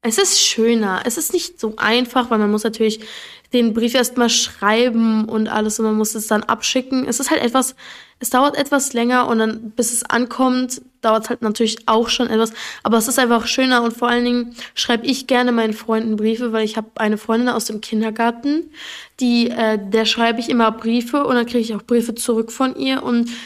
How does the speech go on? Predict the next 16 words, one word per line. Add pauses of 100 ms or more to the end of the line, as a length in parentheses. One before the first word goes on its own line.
(100)
dieses
Gefühl
ist,
wenn
du
den
Postkasten
aufmachst
und
dann
da
ein
Brief
ist,
der
speziell